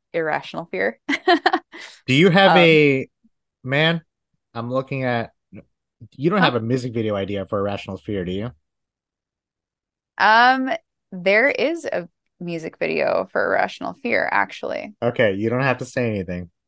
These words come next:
Speaker 2: But so I don't mean to, like,
Speaker 1: Yes.
Speaker 2: <laughs> whatever you can and cannot say, 'cause I'm
Speaker 1: It
Speaker 2: just
Speaker 1: will, it
Speaker 2: thinking
Speaker 1: will be coming out soon. <laughs>
Speaker 2: Uh, because you know where I'm, what I'm getting at, 'cause that song,
Speaker 1: Mm-hmm.
Speaker 2: considering, like, what it, what the title represents to you, what you just told me,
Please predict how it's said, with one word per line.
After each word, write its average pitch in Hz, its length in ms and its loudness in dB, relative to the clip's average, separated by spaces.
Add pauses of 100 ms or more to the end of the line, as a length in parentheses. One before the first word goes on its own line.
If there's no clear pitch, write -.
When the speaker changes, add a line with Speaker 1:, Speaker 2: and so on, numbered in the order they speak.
Speaker 2:
But 101 360 -10
so 104 280 2
I 117 120 0
don't 123 120 2
mean 127 140 2
to, 123 80 4
like, 120 180 2
Speaker 1:
Yes. - 640 0
Speaker 2:
<laughs> 170 60 -10
whatever 139 280 6
you 139 80 4
can 147 220 2
and 147 100 0
cannot 135 300 0
say, 120 200 2
'cause 123 140 -2
I'm 127 140 0
Speaker 1:
It 196 40 2
Speaker 2:
just 185 120 -2
Speaker 1:
will, 208 160 4
it 156 80 2
Speaker 2:
thinking 139 200 2
Speaker 1:
will 208 160 2
be 240 160 -6
coming 220 360 -4
out 214 240 -4
soon. 175 400 -10 (320)
<laughs> 359 80 4 (140)
Speaker 2:
Uh, - 440 0
because 175 500 4
you 160 180 2
know 165 140 6
where 151 80 4
I'm, 131 200 -2
what 131 140 -4
I'm 131 100 -6
getting 131 320 -2
at, 98 160 -6
'cause 107 180 -8
that 120 240 0
song, 113 420 -2
Speaker 1:
Mm-hmm. 92 80 -14
Speaker 2:
considering, 107 520 -4
like, 101 140 -6
what 104 180 -6
it, - 100 -14 (400)
what 107 200 -4
the 110 60 -2
title 117 400 0
represents 107 760 -6
to 113 120 -6
you, 104 220 -4
what 98 200 -6
you 90 60 -16
just 98 200 -12
told 110 200 -6
me, 92 200 -8